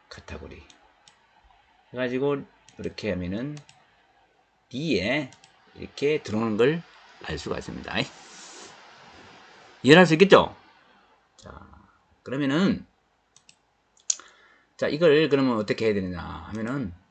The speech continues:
어, 이게 마법사를 누릅니다. 누르면 이렇게 마법사가 실행되죠. 자, 여기서 사진을 이렇게 가져옵니다. 여기.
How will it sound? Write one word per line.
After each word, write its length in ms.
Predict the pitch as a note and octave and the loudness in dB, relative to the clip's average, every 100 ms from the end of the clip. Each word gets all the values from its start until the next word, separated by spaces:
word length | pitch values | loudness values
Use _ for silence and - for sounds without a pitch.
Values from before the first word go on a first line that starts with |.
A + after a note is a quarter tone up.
| _ _ _ _ _ _ _ _ _ _ - | _ _ _ _ _ _ _ _ _ _ -14
어, 600 | A2+ A#2 A#2 A#2 A2+ G2 _ - | -10 -8 -8 -8 -10 -12 _ -14
이게 520 | A#2 G#2 G2+ B2 B2 - | -6 -4 -2 -4 -6 -4
마법사를 500 | G2 C3+ - A2+ F2+ | 0 0 0 -2 -2
누릅니다. 440 | F2+ G2+ G2 F2 F#2+ A#2 _ _ _ _ - - _ _ _ _ _ _ _ _ _ - | -4 -2 -2 -4 -12 -14 _ _ _ _ -20 -20 _ _ _ _ _ _ _ _ _ -12
누르면 360 | A2+ C#3 A#2+ - | -4 -4 -4 -6
이렇게 200 | B2 A#2+ | -8 -6
마법사가 500 | A2 A2 C#3 C3+ B2 | -4 -4 -4 -4 -4
실행되죠. 800 | G2+ D3 C3+ C3+ B2 G#2 B2 C3+ - _ _ - _ _ _ _ _ _ - _ _ | -2 0 2 0 0 -2 -2 -8 -16 _ _ -20 _ _ _ _ _ _ -20 _ _
자, 120 | - | -6
여기서 280 | C3+ A2+ A2 | -4 -4 -6
사진을 840 | A2+ B2 D3+ E3 G3 G#3+ A3+ A#3+ - _ _ _ _ - - _ | -4 -4 -2 0 0 2 0 -4 -8 _ _ _ _ -20 -20 _
이렇게 320 | - - - | -20 -20 -20
가져옵니다. 500 | - E2+ - B1+ - F2 F2 - _ _ _ _ _ _ _ _ _ _ _ _ _ _ _ _ _ _ - | -14 -14 -12 -16 -18 -20 -20 -20 _ _ _ _ _ _ _ _ _ _ _ _ _ _ _ _ _ _ -14
여기. 540 | G2 G2 E2+ D2+ - | -10 -8 -8 -10 -18